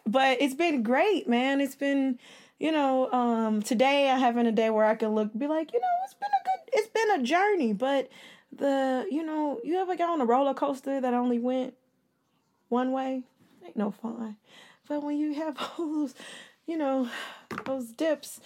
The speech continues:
whatever. Um, but I'm here. <laughs> Still alive, still surviving, still thriving, 'cause we know so many people, um, are not.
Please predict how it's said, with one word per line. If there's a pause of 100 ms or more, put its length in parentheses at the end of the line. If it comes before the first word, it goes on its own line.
(340)
whatever.
Um,
but
I'm (200)
here.
<laughs>
Still
alive,
still
surviving,
still
thriving, (280)
'cause
we
know
so
many
people, (420)
um, (120)
are
not.